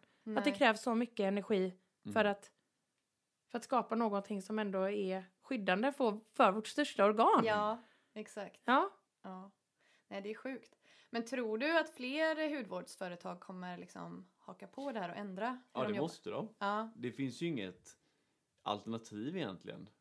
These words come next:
Speaker 3: För att så länge inte det sker en förändring så kommer ju de här siffrorna som är negativa, det vill säga antal fall av rosacea, eksem, akne, hudåkommor, känslig hud, öka.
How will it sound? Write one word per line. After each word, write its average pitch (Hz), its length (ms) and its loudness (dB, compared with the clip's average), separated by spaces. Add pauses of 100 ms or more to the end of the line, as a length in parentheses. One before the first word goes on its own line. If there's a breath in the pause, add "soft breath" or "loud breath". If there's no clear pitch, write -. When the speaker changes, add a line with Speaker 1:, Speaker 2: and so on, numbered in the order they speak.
(300)
Speaker 3:
För 117 120 0
att 110 200 0
så - 120 -8
länge 113 480 -2
inte 151 340 -2
det 107 60 -6
sker 123 420 -4
en 170 80 -6
förändring 98 520 -4
så - 100 -16
kommer 90 540 -4
ju 139 240 -2
de 147 100 -4
här 110 140 -4
siffrorna 90 640 -8
som 95 160 -8
är 98 120 -2
negativa, 95 640 -4
det 110 60 -12
vill 98 100 -10
säga 95 220 -6
antal 95 340 -8
fall 87 340 -4
av 87 220 -6
rosacea, 90 680 -6
eksem, 90 440 -10
akne, 92 520 -12 (1120)
hudåkommor, 95 520 -6
känslig 92 420 -8
hud, 90 300 -8 (440)
öka. 92 640 -4